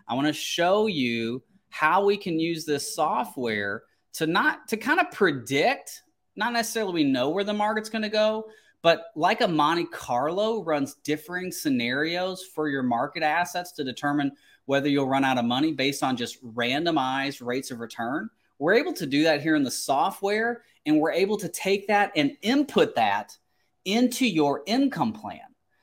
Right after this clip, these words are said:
So not only does the Monte Carlo scenario talk about our market investments and how those work,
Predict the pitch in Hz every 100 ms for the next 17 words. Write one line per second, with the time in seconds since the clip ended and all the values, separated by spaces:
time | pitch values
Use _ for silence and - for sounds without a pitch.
0 | _ - - 180 202 277 294 277 208 170
1 | 160 156 165 156 - - 185 233 180 131
2 | 127 - 139 139 135 131 123 165 165 143
3 | 120 110 110 120 214 285 190 123 110 107
4 | - 127 120 110 147 117 135 302 285 120
5 | 92 90